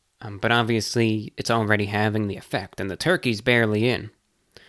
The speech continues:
And one of two things happens. Either A, maybe they realize that this isn't gonna work. So then you always hear,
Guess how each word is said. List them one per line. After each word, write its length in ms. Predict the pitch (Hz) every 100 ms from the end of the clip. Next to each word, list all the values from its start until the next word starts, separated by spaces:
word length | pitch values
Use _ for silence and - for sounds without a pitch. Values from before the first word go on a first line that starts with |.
| _ -
And 120 | 117
one 100 | 196
of 160 | 233
two 240 | - 202 180
things 360 | 165 147 120
happens. 540 | 131 123 107 107 - 104
Either 300 | 113 107 -
A, 420 | 160 175 110 110 113 _ _ _ _
maybe 260 | 120 143 143
they 140 | 117
realize 920 | 101 120 170 127 101 101 101 107 - _ _ _ _ _ _ _ _ _ _ _ _
that 420 | 120 107 104 104 110 _ _ _ _ _ _ _ _ _ _ -
this 300 | 139 143 123
isn't 240 | 143 117 104
gonna 180 | 104
work. 420 | 101 131 98 - - _ _ _ _ _ _ _ _ -
So 120 | 139
then 200 | 123 139
you 80 | 127
always 240 | 127 120
hear, 300 | - 123 117